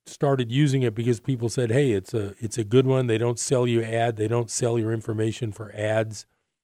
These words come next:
And so I've been using DuckDuckGo for months as my search engine. Well, what happened today was I was looking up, trying to find articles about this topic that I wanted to share with you about the,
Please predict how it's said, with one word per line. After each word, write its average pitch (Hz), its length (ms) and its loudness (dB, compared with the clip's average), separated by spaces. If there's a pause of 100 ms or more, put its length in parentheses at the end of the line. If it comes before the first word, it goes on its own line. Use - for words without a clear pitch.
(460)
And 107 340 -4 (500)
so 120 280 2
I've 151 180 2
been 175 140 6
using 139 380 4
DuckDuckGo 135 840 4
for 113 200 -2
months 120 500 0
as 113 260 -4
my 110 180 -2
search 175 340 2
engine. 90 320 -4 (680)
Well, 135 200 2
what 127 160 4
happened 156 300 2
today 143 240 4
was 123 260 4
I 120 80 -2
was 113 220 0
looking 165 300 0
up, 151 200 0 (180)
trying 151 280 0
to 143 80 -2
find 139 280 -2
articles 127 460 0
about 117 260 -2
this 104 160 -4
topic 135 460 -8
that 107 100 -6
I 104 80 -4
wanted 110 280 -4
to 95 60 -8
share 135 280 0
with 131 180 0
you 95 200 -4
about 98 320 -4
the, 85 200 -8